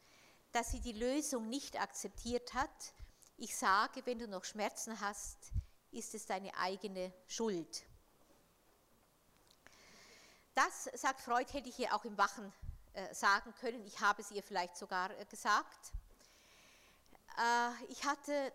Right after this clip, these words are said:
damals nämlich die Meinung, dass es, äh,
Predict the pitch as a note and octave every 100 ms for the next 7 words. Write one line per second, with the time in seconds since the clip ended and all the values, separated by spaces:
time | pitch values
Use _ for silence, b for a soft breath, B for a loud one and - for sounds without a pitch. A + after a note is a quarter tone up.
0 | - A#3 C#4+ C#4 C#4 B3+ A3 - A3 G#3
1 | A3+ A#3+ G#3 C4+ E4 - B B B B
2 | B3 B3 C#4 B3 B3 - - - A#3 A#3
3 | A#3